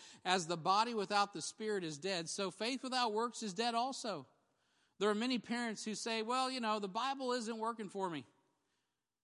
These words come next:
Well, that's our first mistake as a parent. You see,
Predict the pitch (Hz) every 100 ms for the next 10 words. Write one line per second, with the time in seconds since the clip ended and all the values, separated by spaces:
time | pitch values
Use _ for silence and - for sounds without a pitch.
0 | _ - 156 185 202 208 185 190 - 175
1 | - 165 156 135 135 151 123 120 - _
2 | _ _ _ _ _ _ - 170 214